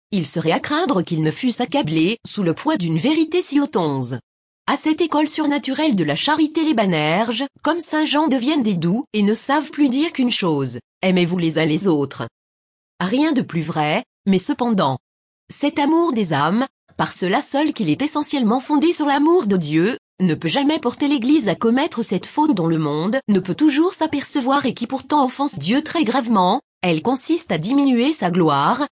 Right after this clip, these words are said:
de façon plus ou moins consciente à subordonner ses idées aux nôtres, sa volonté infiniment sainte à nos caprices d'un instant. Quant au principe d'autonomie,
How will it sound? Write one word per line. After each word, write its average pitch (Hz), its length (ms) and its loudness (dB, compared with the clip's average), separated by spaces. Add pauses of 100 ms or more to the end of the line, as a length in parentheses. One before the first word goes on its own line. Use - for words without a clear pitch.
(180)
de 160 120 0
façon 302 360 -4
plus 302 260 0
ou 302 60 2
moins 302 160 2
consciente 285 520 -2
à 196 80 0
subordonner 277 640 0
ses 175 220 -4
idées 269 220 2
aux 170 120 2
nôtres, 160 500 0 (260)
sa 254 200 -2
volonté 269 520 0
infiniment 294 400 2
sainte 311 280 0
à 320 80 0
nos 277 120 0
caprices 294 520 0
d'un 151 140 2
instant. 151 420 0 (560)
Quant 185 240 0
au 175 120 2
principe 262 460 -4
d'autonomie, 269 760 2